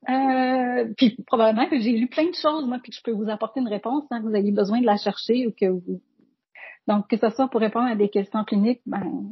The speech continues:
il y a des professeurs, des chercheurs qui peuvent répondre. Puis vous pouvez, c'est ça. Beaucoup de professeurs, je pense, seraient heureux que des étudiants les contactent, manifestent un intérêt pour ce qui, eux, les passionne, puis demander d'essayer de comprendre ce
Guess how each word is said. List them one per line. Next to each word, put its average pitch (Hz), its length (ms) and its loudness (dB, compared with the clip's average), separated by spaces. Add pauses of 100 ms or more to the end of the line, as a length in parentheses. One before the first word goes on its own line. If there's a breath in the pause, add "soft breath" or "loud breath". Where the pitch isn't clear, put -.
(120)
il - 80 0
y - 20 4
a 196 40 2
des 190 120 2
professeurs, 214 520 -2
des 202 100 4
chercheurs 220 400 -2
qui - 120 -20
peuvent 196 180 -6
répondre. 214 420 -2 (640 loud breath)
Puis 202 140 2
vous 214 140 4
pouvez, 226 680 4
c'est - 80 -12
ça. - 160 -8 (560)
Beaucoup 254 420 2
de 226 180 4
professeurs, 220 600 -2
je - 60 -14
pense, 214 200 -4
seraient - 220 -2
heureux 208 260 2
que 269 120 0
des 196 240 -4
étudiants 202 340 -6
les 196 160 -2
contactent, 202 500 -4
manifestent 185 460 -6
un 196 140 0
intérêt 196 500 0
pour 190 160 -4
ce - 60 -20 (560)
qui, - 180 2
eux, 226 100 6
les 208 140 6
passionne, 208 680 2
puis 226 440 -2 (1300)
demander 240 520 2
d'essayer 202 320 -2
de 202 60 -12
comprendre 208 560 -4
ce - 100 -16